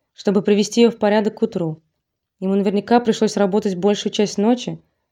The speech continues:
да ещё и после того, как полностью вымок под дождём.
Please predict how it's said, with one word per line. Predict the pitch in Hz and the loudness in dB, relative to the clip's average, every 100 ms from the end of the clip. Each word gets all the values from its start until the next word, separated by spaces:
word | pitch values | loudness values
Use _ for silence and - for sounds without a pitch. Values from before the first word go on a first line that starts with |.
| _ - | _ -4
да | 190 | -2
ещё | 190 220 | 2 0
и | |
после | 214 196 196 | 0 -2 0
того, | 196 208 | 2 4
как | 233 202 | 2 -2
полностью | - 208 240 240 214 | 0 2 0 0 0
вымок | 185 190 190 | 2 -2 -4
под | 185 | -4
дождём. | 196 202 175 160 | -2 -2 -4 -6